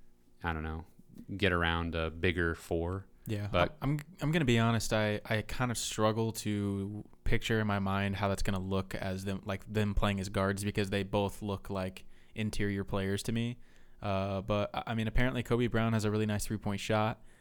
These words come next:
Speaker 2: Uh, his release is a little slow,
Speaker 1: Yeah.
Speaker 2: um, so he's gonna need some, some room to get it off. But
Speaker 1: Another Kev-, Kevin Puryear comparison.
Speaker 2: Exactly, yeah. They, they really do kinda look like similar players in style. And, and like you said, Trey Jackson, great athlete.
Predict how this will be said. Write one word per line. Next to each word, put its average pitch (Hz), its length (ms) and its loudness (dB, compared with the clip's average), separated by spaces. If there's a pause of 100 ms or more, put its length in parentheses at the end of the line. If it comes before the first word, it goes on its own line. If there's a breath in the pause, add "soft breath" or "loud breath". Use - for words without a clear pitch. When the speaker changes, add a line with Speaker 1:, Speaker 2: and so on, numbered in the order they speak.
(180 soft breath)
Speaker 2:
Uh, 101 240 -2
his 104 180 -2
release 104 300 0
is 104 80 0
a 104 60 0
little 110 160 0
slow, 107 580 0
Speaker 1:
Yeah. 104 120 0
Speaker 2:
um, 101 80 0
so 107 100 2
he's 104 100 2
gonna 107 180 -2
need 104 300 -2
some, 101 320 -2
some 104 240 2
room 113 220 6
to 110 80 4
get 110 140 4
it 104 100 4
off. 107 340 4
But 107 300 0
Speaker 1:
Another 87 500 2 (240)
Kev-, 90 220 -2 (100)
Kevin 92 300 0
Puryear 82 260 0
comparison. 82 460 -4
Speaker 2:
Exactly, 101 480 -2
yeah. 98 160 2
They, 113 260 2
they 117 220 2
really 113 240 2
do 107 240 0
kinda 107 260 0
look 101 140 -4
like 101 100 -2
similar 104 320 0
players 101 460 4
in 98 100 0
style. 101 460 2
And, 98 160 -2 (440 loud breath)
and 104 140 -2
like 104 120 0
you 104 60 0
said, 107 160 0
Trey 107 160 2
Jackson, 101 600 0 (340)
great 113 240 6
athlete. 110 480 2